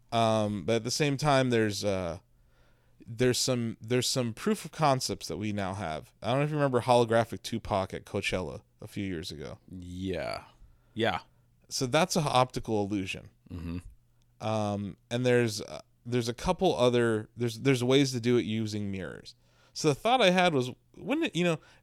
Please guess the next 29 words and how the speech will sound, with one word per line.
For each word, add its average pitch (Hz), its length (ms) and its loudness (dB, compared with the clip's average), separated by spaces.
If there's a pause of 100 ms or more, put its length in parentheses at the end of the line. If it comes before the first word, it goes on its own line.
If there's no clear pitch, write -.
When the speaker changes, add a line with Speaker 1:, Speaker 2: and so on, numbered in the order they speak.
Speaker 1:
everyone 294 360 2
already 240 260 2
has 196 240 2
a 165 40 -8
T 147 200 -2
V. 90 240 -6 (920)
Wouldn't 240 180 -2
it 311 60 -4
be 262 80 0
kinda 226 260 2
cool 175 220 4
if - 80 -8
Apple 165 260 4
made 151 220 0
this 127 120 -4
kind 131 200 0
of 101 80 -2
surface - 640 0 (560)
that 123 120 0
goes 135 200 4
on 139 80 0
your 113 80 0
coffee 123 340 2
table 180 460 -2 (460)
that 123 160 2
projects 131 400 0
the 120 140 -2
image 123 220 -2
upwards? - 580 -4